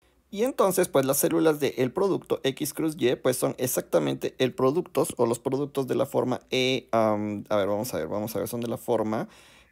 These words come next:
E, N, alfa, cruz, E, M, beta, ¿verdad? Donde este, este de aquí, este, el primero, pues es una célula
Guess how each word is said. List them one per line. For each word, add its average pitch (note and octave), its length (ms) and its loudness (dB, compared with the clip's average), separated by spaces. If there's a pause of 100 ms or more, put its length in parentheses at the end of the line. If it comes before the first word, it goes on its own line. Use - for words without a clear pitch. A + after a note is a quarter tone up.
(120)
E, B2 320 -2
N, A#2 480 -2 (2250)
alfa, C#3+ 500 0 (140)
cruz, C3 420 0 (100)
E, A#2 360 0
M, G#2+ 400 -2
beta, - 340 -6 (720)
¿verdad? B2 420 2 (360)
Donde G3 520 2
este, D3 540 0
este - 220 -2
de C#3 60 4
aquí, C3 220 0
este, - 340 0
el A#2 80 0
primero, C#3 460 0
pues B2+ 180 -2
es B2+ 140 -4
una C3 160 0
célula A#2 500 0